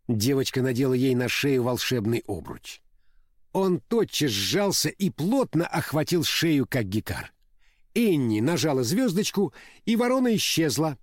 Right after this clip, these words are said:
Только по шуму крыльев можно было догадаться, что она улетела. Час, в продолжении которого Каггикар отсутствовала,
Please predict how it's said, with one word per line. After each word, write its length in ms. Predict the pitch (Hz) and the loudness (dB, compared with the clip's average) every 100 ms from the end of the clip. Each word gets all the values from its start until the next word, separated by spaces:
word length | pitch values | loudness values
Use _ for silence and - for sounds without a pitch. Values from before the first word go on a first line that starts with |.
| _ _ _ _ _ _ | _ _ _ _ _ _
Только 380 | - 165 139 147 | 0 2 2 -2
по 140 | - 131 | -2 -2
шуму 340 | - 160 147 | 0 0 0
крыльев 720 | - 135 208 135 101 87 - _ _ _ | 0 0 2 2 0 -2 -8 _ _ _
можно 360 | - 139 135 139 | -2 0 0 0
было 220 | 135 147 | 2 2
догадаться, 680 | 127 127 123 185 - 120 85 - _ | 0 0 0 0 -2 -4 -6 -12 _
что 340 | - - 139 | -10 -4 -2
она 280 | 123 120 127 | -2 -2 0
улетела. 580 | 123 113 98 - 69 - - _ _ _ _ _ _ _ _ _ _ _ | 0 0 -2 -6 -8 -14 -18 _ _ _ _ _ _ _ _ _ _ _
Час, 680 | - - 190 160 101 - - _ _ _ _ _ _ | -4 0 0 0 -2 -4 -8 _ _ _ _ _ _
в 40 | |
продолжении 600 | - 123 135 120 143 131 | -4 0 0 0 0 0
которого 480 | 113 127 143 131 120 | 0 -2 0 0 -2
Каггикар 640 | - 131 98 120 - 139 107 | -2 -4 -2 -4 -2 -2 0
отсутствовала, 840 | 110 - 180 - - 95 87 80 | -2 -2 -2 -2 -4 -4 -4 -6